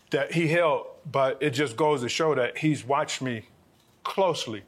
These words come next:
And he's camera shy. Like, if, if anybody here know me and follow me on social media, you see me with my two sons almost every day. We work out together, we do business together,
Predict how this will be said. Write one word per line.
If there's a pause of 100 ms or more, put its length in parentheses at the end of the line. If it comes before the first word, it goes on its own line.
(540)
And
he's
camera
shy. (180)
Like,
if, (220)
if
anybody
here
know
me
and
follow
me
on
social
media, (400)
you
see
me
with
my
two
sons (880)
almost
every
day.
We
work
out
together,
we
do
business
together,